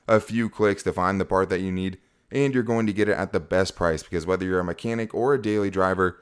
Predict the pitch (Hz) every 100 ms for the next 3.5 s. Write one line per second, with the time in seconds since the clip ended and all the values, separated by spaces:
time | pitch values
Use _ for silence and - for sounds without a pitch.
0 | _ 117 120 123 110 107 101 98 101 98
1 | 107 110 110 104 98 98 90 90 87 90
2 | 90 - 87 87 87 78 87 87 87 87
3 | 85 104 101 107 104